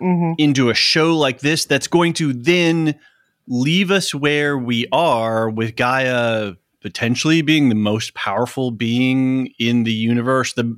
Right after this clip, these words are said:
Speaker 2: the most powerful non-cosmic, uh,
Speaker 1: Right.
Speaker 2: being.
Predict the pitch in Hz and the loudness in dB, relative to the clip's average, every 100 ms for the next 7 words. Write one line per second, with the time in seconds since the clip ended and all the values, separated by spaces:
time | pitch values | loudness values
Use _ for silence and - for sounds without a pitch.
0 | 143 143 143 135 135 127 120 120 113 113 | -2 0 2 0 -2 -2 -2 0 0 0
1 | 107 - _ _ _ _ 120 123 123 123 | -4 -8 _ _ _ _ 0 2 4 2
2 | 123 120 117 113 110 101 - 113 113 110 | 0 0 0 0 -4 -8 -4 -2 -2 -4
3 | 110 104 98 - - 117 113 113 110 104 | -4 -2 -4 -10 -12 -8 -6 -6 -6 -4
4 | - 165 139 92 90 113 | -2 -2 -2 -6 -8 -10